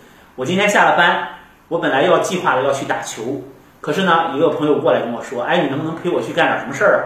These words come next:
能不能陪我去逛个街呀？”那我本来是想去打球的，结果我朋友这么一说呢，我又觉得不好拒绝，然后我就去了。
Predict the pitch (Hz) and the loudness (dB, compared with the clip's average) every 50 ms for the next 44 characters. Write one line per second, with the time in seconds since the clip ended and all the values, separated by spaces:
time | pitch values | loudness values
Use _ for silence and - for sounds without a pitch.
0 | - - - - - - 139 147 165 170 170 - 175 170 139 - 151 147 151 151 | -6 -12 -16 -20 -14 -6 -4 -2 -2 -2 -2 -2 0 0 0 0 0 0 0 0
1 | 139 131 123 139 131 120 110 - - - - - - _ _ _ _ _ _ _ | 0 0 -2 0 0 0 0 -2 -6 -12 -16 -20 -20 _ _ _ _ _ _ _
2 | _ _ _ _ - 208 247 277 302 - - 180 185 190 - - - 180 - - | _ _ _ _ -4 0 2 4 4 4 4 4 4 4 2 0 -2 -4 -4 -4
3 | 226 190 170 - - - - 113 120 - 170 - - - - - - _ _ _ | -2 -2 -2 -2 -2 -6 -8 -6 -4 -4 -4 -4 -6 -8 -14 -20 -20 _ _ _
4 | _ _ - 190 208 208 208 208 - - - 175 190 165 165 165 151 156 147 - | _ _ 2 4 6 8 8 6 6 4 0 -2 -4 -2 -2 -2 -4 -4 -4 -6
5 | - 185 180 165 - - - 123 127 139 135 131 127 131 131 127 - 131 - 131 | -4 -2 -2 -2 -4 -6 -8 -4 -2 -2 0 0 -2 -4 -4 -4 -6 -6 -6 -6
6 | 123 - - 208 - - 110 107 107 - - - 123 113 - - - - - - | -8 -6 -6 -6 -6 -6 -6 -8 -10 -14 -14 -8 -6 -2 -2 -2 -2 -2 -4 -8
7 | - - - 147 113 | -6 -4 -4 -4 -4